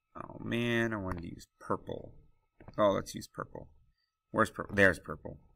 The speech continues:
Okay. So we're gonna use the ratio test and approaches infinity. Absolute value. Uh,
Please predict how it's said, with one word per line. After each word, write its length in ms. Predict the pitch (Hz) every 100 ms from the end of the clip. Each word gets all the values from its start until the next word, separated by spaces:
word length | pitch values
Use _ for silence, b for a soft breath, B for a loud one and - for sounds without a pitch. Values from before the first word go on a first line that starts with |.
| -
Okay. 240 | - - - b b b b _
So 400 | - 147 139 - -
we're 140 | 127
gonna 120 | 135
use 260 | 127 131 107
the 460 | 107 110 104 104 - _ -
ratio 480 | 80 80 - 90 87
test 480 | 104 127 160 - _ _ _ _ -
and 320 | 87 90 - -
approaches 640 | - 90 90 - 92 85
infinity. 680 | 90 - 104 117 156 135 87 - _ _ _ _ _ _ _ _ _ _ _ _ _ _ _ _ _ _ _ _ _ _ -
Absolute 460 | - 92 - - 92
value. 640 | 101 113 127 143 151 151 - _ _ _ _ _ _ _ _ _ _ - _ _ _ _ _ -
Uh, 340 | 85 85 82